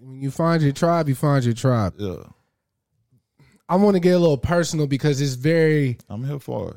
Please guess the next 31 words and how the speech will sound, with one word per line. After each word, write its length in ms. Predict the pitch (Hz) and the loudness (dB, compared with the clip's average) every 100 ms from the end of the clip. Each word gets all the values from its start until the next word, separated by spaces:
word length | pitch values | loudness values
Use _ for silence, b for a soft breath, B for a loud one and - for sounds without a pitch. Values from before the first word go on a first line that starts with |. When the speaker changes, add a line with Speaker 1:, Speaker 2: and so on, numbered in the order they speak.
| - | -18
Speaker 1:
cur-, 400 | - - 180 180 - | -8 2 2 2 0
eh, 140 | 165 | -2
I'm 140 | 160 170 | 0 2
very 240 | 208 214 | 4 4
curious 600 | - - 208 196 170 151 | 0 0 2 4 2 0
from 280 | - 175 160 | -2 0 4
you 220 | 175 175 | 4 4
coming 420 | 147 160 175 165 | 2 2 2 2
from 380 | 143 160 160 156 | 0 0 2 2
New 120 | 147 | 4
Orleans. 680 | 143 147 143 123 110 104 - _ _ _ _ _ _ _ _ _ _ _ _ _ _ _ _ | 4 4 4 2 -2 -4 -12 _ _ _ _ _ _ _ _ _ _ _ _ _ _ _ _
Like, 560 | 160 160 147 131 - _ _ | 2 4 4 0 -4 _ _
I, 300 | 151 160 151 - | 0 2 0 -2
I'm, 280 | 156 151 135 | -2 -2 0
and 200 | 165 170 | 2 4
this 160 | 185 | 2
is 120 | 170 151 | 2 2
just 160 | 147 | 2
me 120 | 160 143 | 2 2
assuming, 500 | 123 170 156 143 120 | 2 2 4 2 2
please 260 | 151 143 | 2 2
correct 300 | 139 135 131 | 2 2 2
me 60 | 123 | 2
if 100 | 117 | 0
I'm 180 | 120 123 | 0 2
wrong. 320 | 131 120 104 | 4 2 0
I'm 180 | 127 131 | -2 0
pretty 260 | 127 220 196 | 0 0 0
sure 180 | - 175 | -2 0
your 240 | 156 139 | 2 0
peers 680 | - 165 151 147 123 117 | -2 -2 2 4 4 0